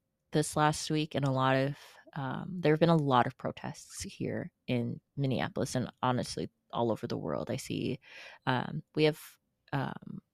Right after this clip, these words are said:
comrades and people that we've worked with in L A, and I've seen that there have been big protests there. Uh, I know in Ireland during, like, a football game, a lot of people were, were waving Palestinian flags. Um,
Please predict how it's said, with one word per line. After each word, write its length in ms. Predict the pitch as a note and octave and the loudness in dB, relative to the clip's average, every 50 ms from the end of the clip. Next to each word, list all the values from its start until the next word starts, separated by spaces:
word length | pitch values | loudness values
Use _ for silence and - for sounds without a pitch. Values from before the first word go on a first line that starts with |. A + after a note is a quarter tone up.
| _ - | _ 0
comrades 520 | - E3 E3 D#3+ D#3 D3+ D3 D3 - - | 2 4 4 6 6 4 4 4 2 0
and 100 | C#3+ D3 | -2 -2
people 220 | D3 C3 - - C#3 | -2 -2 -2 -2 -2
that 120 | C3+ C3 | 0 0
we've 160 | C3+ C3+ - - | 0 -2 -2 -2
worked 200 | B2+ C3 - - | -4 -4 -2 -4
with 140 | C3+ - - | -6 -6 -4
in 80 | C3 C3 | -4 -2
L 180 | B2+ B2+ C3+ C#3 | 0 2 2 4
A, 180 | C#3+ C#3+ C#3+ | 4 4 4
and 80 | C#3 C3 | 4 2
I've 100 | B2+ B2+ | 0 -2
seen 180 | - - - - | -4 -4 -4 -4
that 160 | G#2+ - - | -4 -2 0
there 120 | C3 A#2 | 0 0
have 80 | A#2+ - | 0 -2
been 160 | - D3+ C#3+ - | -4 -6 -4 -4
big 140 | - A2+ A#2+ | -4 -6 -4
protests 440 | - - F#2 - - A2+ - - - | -4 -4 -6 -4 -6 -6 -8 -2 2
there. 420 | - F3 F3+ E3+ E3 D#3+ D#3+ E3+ - - - - - - - - - | 6 8 8 8 8 6 6 2 0 -8 -16 -16 -16 -16 -18 -6 0
Uh, 440 | D3 C#3 C3+ C3 B2+ A#2+ A2+ - - - | 2 4 4 4 2 2 0 -2 -2 0
I 140 | - C#3+ C#3+ | 2 2 4
know 220 | C#3 C#3+ C#3 C#3 | 6 6 6 4
in 100 | C#3 C3+ | 4 2
Ireland 500 | A#2+ C3+ C#3 C#3+ D3+ D3+ D3+ D3+ D3+ D3+ | 2 2 4 4 4 4 4 4 2 2
during, 280 | - C#3+ C3+ C3+ C3+ C3 | 2 2 2 2 2 2
like, 200 | C3 B2 - - | 0 -2 -2 -2
a 80 | C#3 | -6
football 400 | - - D#3 - _ D3+ D3 D3 | -4 -4 -6 -2 _ 2 4 4
game, 560 | D3 D3+ D3 D3 C#3+ C#3+ C#3+ C#3+ C#3+ D3 D#3 - _ _ - - _ _ _ _ _ _ _ _ _ - | 4 4 4 4 4 4 4 2 2 -2 -4 -6 _ _ -20 -20 _ _ _ _ _ _ _ _ _ 2
a 40 | C#3+ | 4
lot 200 | C#3+ C#3+ C#3 C3+ | 6 8 8 6
of 60 | C3+ | 4
people 300 | - C#3 C3 - - C3+ | 2 -2 -4 -2 0 0
were, 200 | C#3 C#3 C3+ C3 | 2 2 2 0
were 540 | C3 C3 C3+ C3+ C3 B2+ B2+ B2+ B2+ A#2 A2+ A#2+ | 0 0 2 2 4 4 2 2 2 0 -2 -2
waving 440 | C3+ C#3 C3+ C3 C3 B2+ B2 B2+ C3+ | 0 2 4 4 4 2 0 0 0
Palestinian 560 | - C3 B2 B2+ - - - A#2+ A2+ G#2+ B2+ | 0 0 0 0 0 -2 -4 -4 -4 -4 -6
flags. 760 | - - - F#3 F#3 F3+ F3 F3 E3+ - - - - - - _ _ _ _ - - - _ _ - | -2 4 8 8 10 10 10 8 6 2 -4 -10 -12 -12 -14 _ _ _ _ -20 -20 -20 _ _ -4
Um, 560 | C#3 C3+ C3 C3+ C3 - - - - - | -2 0 0 0 -2 -2 -4 -6 -8 -10